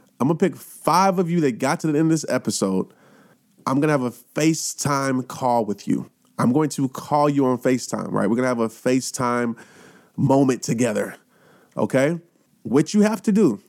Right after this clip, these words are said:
you have to, um, this is gonna be outside of y'all's comfort zone for some of you. You have to tag at Rehab Time, okay? You have to make sure, I'm putting some stipulations to this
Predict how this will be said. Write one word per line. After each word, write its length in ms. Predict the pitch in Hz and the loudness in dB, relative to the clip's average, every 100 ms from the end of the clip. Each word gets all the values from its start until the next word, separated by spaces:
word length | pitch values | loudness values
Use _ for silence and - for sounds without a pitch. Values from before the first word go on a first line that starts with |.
| _ _ _ _ - | _ _ _ _ -2
you 180 | 120 123 | 2 2
have 260 | 139 208 | 2 0
to, 120 | - 120 | 0 0
um, 140 | 117 | 2
this 140 | 120 | 2
is 20 | - | 2
gonna 140 | 139 | 2
be 100 | 147 | 2
outside 220 | 151 151 | 2 0
of 60 | 147 | 0
y'all's 200 | 151 147 | 0 0
comfort 260 | - 170 | -2 -2
zone 180 | 131 127 | 0 0
for 80 | 123 | -2
some 220 | 123 160 | -2 0
of 80 | 131 | 0
you. 220 | 104 95 - _ _ _ | 0 -2 -6 _ _ _
You 120 | 120 131 | 2 2
have 180 | 175 202 | 2 -2
to 120 | 151 | -6
tag 440 | - 151 170 165 - | -2 0 0 -2 -4
at 220 | 127 185 - | -2 -2 0
Rehab 360 | 220 196 135 | 2 2 0
Time, 340 | - 110 104 101 | -2 -4 -4 -4
okay? 180 | 98 113 | -2 0
You 100 | 131 | 0
have 100 | 156 | 0
to 60 | |
make 180 | 143 196 | 0 0
sure, 400 | - 220 180 151 - _ - | 2 2 2 -2 -12 _ -4
I'm 80 | |
putting 160 | - 160 | 2 2
some 140 | 160 | 0
stipulations 580 | 160 175 170 175 180 139 | -4 -2 2 2 2 -2
to 80 | - | 0
this 140 | 123 | 0